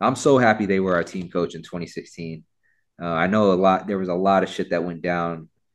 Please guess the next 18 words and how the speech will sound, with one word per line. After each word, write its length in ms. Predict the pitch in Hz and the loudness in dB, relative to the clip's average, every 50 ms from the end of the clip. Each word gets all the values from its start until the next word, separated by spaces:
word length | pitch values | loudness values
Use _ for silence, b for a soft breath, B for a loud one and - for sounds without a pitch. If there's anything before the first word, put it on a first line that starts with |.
| _ _ - | _ _ -12
at 180 | 82 - - | -12 -10 -6
Worlds 420 | 87 92 92 90 87 87 87 85 85 | -4 -2 0 0 0 0 -2 -4 -2
that 220 | 87 87 - 76 | -4 -2 -2 -2
year. 480 | 87 90 90 87 85 85 80 - - _ _ _ _ | -2 -2 0 0 0 0 -2 -4 -8 _ _ _ _
Uh, 160 | - 82 85 85 | -8 -8 -6 -6
people 280 | - - 95 - 92 80 | -8 -8 -10 -8 -6 -6
didn't 280 | 92 85 80 80 76 | -6 -6 -6 -8 -8
like 300 | 80 85 87 85 85 - _ | -4 -4 -4 -4 -6 -10 _
what 200 | - 90 87 - | -10 -10 -6 -4
they 140 | 85 82 76 | -4 -6 -4
did. 400 | 76 90 87 87 87 82 - - - _ _ _ _ _ _ _ _ _ _ _ - | -2 -2 0 0 0 0 -2 -8 -18 _ _ _ _ _ _ _ _ _ _ _ -14
Um, 540 | 73 76 80 80 78 78 76 73 76 _ _ _ _ _ _ - | -12 -12 -12 -12 -12 -14 -16 -18 -20 _ _ _ _ _ _ -8
but 420 | - 101 95 87 82 - - - _ _ _ _ _ _ _ _ _ _ _ _ _ _ _ _ _ _ _ _ _ _ _ _ - _ _ _ _ _ _ _ _ _ _ _ _ _ _ _ _ - | -4 -2 0 0 0 -4 -8 -14 _ _ _ _ _ _ _ _ _ _ _ _ _ _ _ _ _ _ _ _ _ _ _ _ -20 _ _ _ _ _ _ _ _ _ _ _ _ _ _ _ _ -8
I 120 | - 90 | -4 -2
don't 160 | 101 120 120 120 | -2 -2 0 0
know. 180 | 131 135 117 | 2 4 4
I, 200 | 92 87 85 - 95 | 4 4 2 -2 -4
like, 400 | 92 90 87 87 - - _ | -4 -4 -4 -4 -8 -14 _